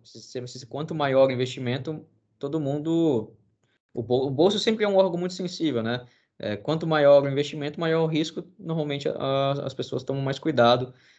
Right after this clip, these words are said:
e procuram ser mais cautelosas ali e, e buscar um profissional.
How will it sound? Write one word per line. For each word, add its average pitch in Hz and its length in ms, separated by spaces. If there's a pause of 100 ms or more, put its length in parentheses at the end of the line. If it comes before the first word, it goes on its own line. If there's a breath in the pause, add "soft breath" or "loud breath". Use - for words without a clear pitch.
(140 soft breath)
e 127 60
procuram 120 560
ser 117 360
mais 113 460
cautelosas 113 720
ali 107 480
e, 110 640
e 117 80
buscar 120 240
um 120 60
profissional. 117 520